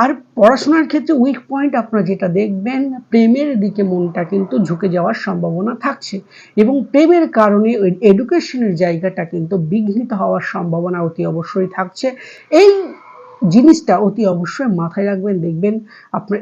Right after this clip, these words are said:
এপ্রিল মাসটা অতি অবশ্যই ভালো থাকছে, চিন্তার কোনো এই মুহূর্তে বিষয় কিন্তু নেই। লাভ লাইফ কেমন যেতে চলেছে? দেখুন, রাশি বা লগ্ন সাপেক্ষে পঞ্চম ভাব যে শুধু এডুকেশনের ভাব, সেটা কিন্তু নয়। এই পঞ্চম হাউস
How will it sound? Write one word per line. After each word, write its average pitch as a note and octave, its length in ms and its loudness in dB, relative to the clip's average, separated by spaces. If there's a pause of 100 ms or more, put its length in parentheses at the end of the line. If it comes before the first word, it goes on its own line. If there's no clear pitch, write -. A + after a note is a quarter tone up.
এপ্রিল C#4 240 -4
মাসটা C#4 300 -6
অতি G3+ 260 -4
অবশ্যই E3+ 380 -2
ভালো F#3 180 -4
থাকছে, A#3+ 320 -6
চিন্তার G#3 360 -4
কোনো G3+ 200 -6 (120)
এই C4+ 60 0 (100)
মুহূর্তে B3 300 -2 (120)
বিষয় F#3+ 220 0
কিন্তু F3+ 280 -2
নেই। G3 180 4 (960)
লাভ A3+ 260 6 (180)
লাইফ G#3 200 2 (100)
কেমন E3+ 240 -2
যেতে E3 300 -6
চলেছে? F#3 280 -10 (1500)
দেখুন, E4 240 10 (140)
রাশি G#3+ 360 8
বা F4 160 10
লগ্ন D4+ 180 8 (120)
সাপেক্ষে D#4 380 6 (100)
পঞ্চম B3+ 340 4
ভাব C4+ 160 6 (100)
যে C4 60 2 (100)
শুধু B3+ 160 2 (140)
এডুকেশনের A#3+ 580 2
ভাব, B3 260 4
সেটা A3+ 180 2
কিন্তু A3 340 2
নয়। B3 280 4 (120)
এই A3 160 4
পঞ্চম G3 400 2 (100)
হাউস G#3 200 2